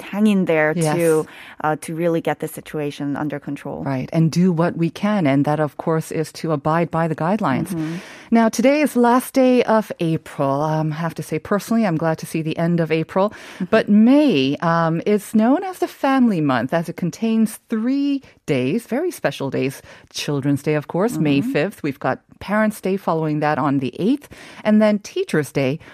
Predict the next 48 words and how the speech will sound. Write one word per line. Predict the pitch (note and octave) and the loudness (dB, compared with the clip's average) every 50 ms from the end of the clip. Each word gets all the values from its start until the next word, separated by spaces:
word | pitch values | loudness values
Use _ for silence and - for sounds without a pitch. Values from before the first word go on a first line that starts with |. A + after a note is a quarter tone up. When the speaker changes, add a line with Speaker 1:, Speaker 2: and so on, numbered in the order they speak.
| - - | -16 -6
Speaker 2:
on | - E3 D#3 D#3 D#3 | -2 0 0 0 0
the | C#3+ C#3 | -2 -4
fifteenth. | - - D3+ C3 - - - C3+ A#2 B2 C3+ - | -6 -6 -6 -6 -6 -8 -6 -4 -4 -4 -2 -2
And | D#3 C#3+ | -2 -2
of | C#3 - | -2 -4
course, | - - D#3 D3 - | -6 -6 -6 -2 -2
of | G#3+ G#3+ | -4 -2
the | A3+ A3 | -2 -6
three, | - - G#3 G3 F#3+ | -4 -2 -2 -2 0
May | F3+ E3+ F3 E3+ E3+ | 0 0 0 0 -2
fifth, | - - - - D4+ F4+ - - - - | -4 -6 -4 -2 -2 -2 -4 -8 -18 -10
Children's | - - A#3 A#3+ A#3+ A#3+ A3 - | -2 0 0 2 2 0 0 0
Day, | - G#3+ G#3+ A3 A3 - - - - - _ - | 0 -2 -2 -2 -4 -6 -18 -20 -20 -14 _ 0
is | F#3+ G3+ G#3 G#3 G3 - - | 2 2 2 2 -2 -4 -6
a | E3+ D#3 | -2 0
national | D3 D3 D3 C#3 B2+ B2+ - - D3+ C3 | 0 0 0 0 -2 -4 -4 -4 -4 -4
holiday. | C3+ - D3+ C#3+ C#3+ C3 D3 D3 D#3 | -2 0 -2 -2 0 -2 -2 -2 -4
So | D#3+ - | -4 -2
that | - E3+ - | -4 -4 -2
means | F#3 F#3 F#3 F#3+ F#3+ F#3 - - - - - - - - - | -2 -2 0 0 0 -2 -4 -10 -20 -20 -20 -20 -16 -4 0
a | G#3 | 2
lot | G#3+ A#3 C4 | 2 4 2
of | B3+ | 2
families | - C#4+ C4+ B3+ B3+ B3 G#3+ E3+ E3 - | 2 4 6 6 6 6 4 2 0 0
and | F3 F#3 G3+ G3+ G3 F#3 | 0 2 4 4 4 4
their | F3+ F#3 F3 | 2 0 0
children, | E3+ - - - F3+ E3+ D#3 D3 C3+ | 0 -2 -6 -2 -2 -2 0 0 0
of | C3 C3 - | 0 -2 -2
course, | - D3+ C#3 C#3 - - | -4 -4 -4 -4 -4 -2
will | E3 D#3+ D#3+ D#3 | 0 2 2 2
want | D#3 D#3+ E3 F#3+ G3+ - | 0 0 0 0 0 0
to | G#3 | -2
go | - G3 G3 G3 G3 | -2 0 0 2 2
out | G3+ B3 C#4+ A#3 D#3+ | 0 0 0 -2 -2
and | C#3+ D3 | -4 -4
have | F3 D#3+ E3 - | -4 -4 -6 -6
some | - - E3+ D#3+ | -8 -8 -8 -8
fun. | - - D#3 C#3 B2 B2 B2 B2+ C3+ | -6 -6 -6 -6 -6 -6 -8 -10 -6
Speaker 1:
Right. | G3+ A3 A#3+ A#3+ G3 D#3+ D3+ - | -2 0 0 2 0 0 -2 -2
I | D#3 F3 | -4 -4
mean, | F3+ F3 F3+ F3+ F3 E3 | -4 -4 -4 -4 -4 -2
the | D#3 D#3 D#3+ | 0 -2 0
weather | D3 D#3+ D#3+ D#3 E3 D#3+ | 0 0 0 2 0 0
is | D3 D3+ E3 D3+ - - | 0 0 -2 -2 -4 -6
getting | - D#3 D3 C#3 C#3 B2+ | -4 -4 -4 -4 -4 -4
warmer | C#3 C#3+ D#3+ F3+ F#3 F3+ | -4 -2 -2 -2 -2 -2
and | E3+ E3+ E3 D3+ | -2 -2 -4 -2
warmer, | D3+ E3 F3 F3+ F3+ F3+ F3 F3 F3 F3 F3 F3 E3+ E3+ E3+ E3 - | -2 0 0 0 0 0 0 0 2 2 2 0 0 0 -2 -4 -6